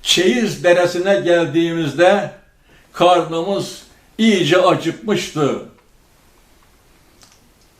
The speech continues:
Bizim için o gün hazırlanan çıkınları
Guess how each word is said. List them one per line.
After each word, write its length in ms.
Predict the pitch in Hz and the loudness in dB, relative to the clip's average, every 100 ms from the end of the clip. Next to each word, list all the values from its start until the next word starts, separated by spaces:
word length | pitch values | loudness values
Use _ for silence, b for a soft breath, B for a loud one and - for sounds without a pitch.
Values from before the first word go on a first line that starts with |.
| _ _ _ _ b b b b b - | _ _ _ _ b b b b b -2
Bizim 400 | 143 143 196 190 | -2 2 -2 -2
için 400 | 175 - 185 170 | -6 -2 -2 4
o 200 | 202 214 | 2 2
gün 180 | 202 180 | -2 -4
hazırlanan 920 | 139 185 175 170 185 170 196 196 - | -2 -2 -2 -4 -4 0 0 0 -6
çıkınları 1040 | - 156 - 185 175 170 165 180 202 196 - | -14 -14 -4 -2 0 0 2 2 0 -2 -14